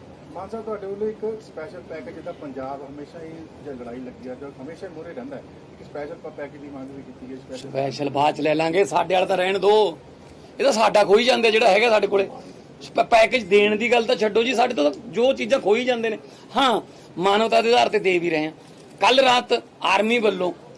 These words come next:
Speaker 2: ਰਾਜਸਥਾਨ ਗੌਰਮੈਂਟ ਨੂੰ, ਅਹ, ਚਿੱਠੀ ਲਿਖੀ ਗਈ, ਕਿਉਂਕਿ ਉਹ ਉੱਥੇ ਨੇ ਉਹ, ਕਿ ਗੰਗਾਨਗਰ, ਬੀਕਾਨੇਰ, ਜੈਸਲਮੇਰ 'ਚ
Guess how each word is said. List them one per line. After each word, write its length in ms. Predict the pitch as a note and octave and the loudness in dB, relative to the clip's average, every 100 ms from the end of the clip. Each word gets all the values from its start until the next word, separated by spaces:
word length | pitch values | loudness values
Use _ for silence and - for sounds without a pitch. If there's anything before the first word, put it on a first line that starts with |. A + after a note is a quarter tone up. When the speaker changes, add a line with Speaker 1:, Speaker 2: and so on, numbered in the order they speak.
| - C3+ - C#3+ | -20 -18 -10 0
Speaker 2:
ਰਾਜਸਥਾਨ 420 | E3+ G3+ A#3+ C4+ | 2 2 2 2
ਗੌਰਮੈਂਟ 420 | B3+ A#3+ A3+ G#3+ | 4 2 0 -4
ਨੂੰ, 220 | G3 G3+ | -4 -4
ਅਹ, 500 | G3 F#3 B2+ F3 D#3 D3+ | -4 -6 -6 -6 -8 -12
ਚਿੱਠੀ 180 | E3 E3+ | -14 -8
ਲਿਖੀ 240 | G3 F#3+ | -6 -2
ਗਈ, 140 | G#3 G#3 - - - | -2 -4 -10 -20 -10
ਕਿਉਂਕਿ 160 | F3 G#3 | -2 2
ਉਹ 140 | G#3+ | 2
ਉੱਥੇ 240 | F3 F3 | 0 -2
ਨੇ 100 | F#3 | 0
ਉਹ, 140 | F#3 F3+ - - | 0 -2 -8 -14
ਕਿ 80 | - | -6
ਗੰਗਾਨਗਰ, 440 | F3+ G3+ G#3+ G#3+ G#3 | 0 2 2 2 0
ਬੀਕਾਨੇਰ, 420 | G3+ G#3+ G#3 G3+ | 0 0 0 0
ਜੈਸਲਮੇਰ 480 | F3 - F3+ F3+ F#3 | -2 -4 -4 -6 -4
'ਚ 180 | A3+ | -6